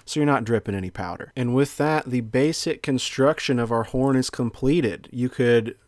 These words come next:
tie this to your bag or make a strap for it and head out into the field now. But you can also, at this point,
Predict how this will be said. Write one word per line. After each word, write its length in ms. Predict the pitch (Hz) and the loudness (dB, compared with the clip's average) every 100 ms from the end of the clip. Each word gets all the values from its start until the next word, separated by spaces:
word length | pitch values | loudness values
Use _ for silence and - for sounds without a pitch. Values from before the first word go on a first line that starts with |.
| - | -8
tie 260 | - 131 | 0 2
this 200 | 135 135 | 2 0
to 120 | - 127 | 0 0
your 120 | 117 | 0
bag 460 | 113 127 131 131 | 2 2 2 2
or 80 | 113 | 0
make 200 | 107 117 | -2 -2
a 40 | 110 | -4
strap 380 | - 123 123 | -2 0 0
for 320 | - 127 127 127 | -2 0 2 0
it 80 | |
and 300 | - 107 101 | -2 -4 -6
head 200 | 101 120 | -6 -2
out 220 | 117 117 120 | 0 0 0
into 120 | 110 | -4
the 120 | 104 | -6
field 400 | - 127 123 113 | -2 0 2 2
now. 400 | 104 110 120 185 | 0 -2 -2 -4
But 160 | 131 123 | -4 -2
you 100 | 123 | 0
can 120 | 123 | 0
also, 400 | 123 131 - 131 | 2 2 4 4
at 140 | 120 - | 4 2
this 180 | 156 | 0
point, 460 | - - 117 117 120 | 0 -2 0 0 -4